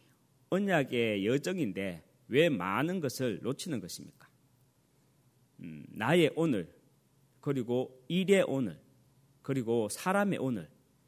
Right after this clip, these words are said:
이렇게 세 가지 오늘을 놓치고 있기 때문입니다. 먼저 나의 오늘이란 우리는 하루하루를 살면서,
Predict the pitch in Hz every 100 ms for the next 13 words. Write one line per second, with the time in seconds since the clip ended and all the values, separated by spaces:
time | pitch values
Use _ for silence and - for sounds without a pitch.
0 | _ _ - 156 - 139 110 - - 196
1 | 202 196 180 165 175 127 120 104 78 -
2 | 151 - 175 139 143 - 98 107 127 85
3 | 76 - _ _ _ _ _ _ _ _
4 | _ _ 113 127 160 139 151 196 175 -
5 | 190 185 131 101 101 87 80 _ _ _
6 | _ - - _ _ _ - 151 175 139
7 | 160 175 190 175 147 156 185 170 123 101
8 | 85 147 160 170 165 135 104 98 -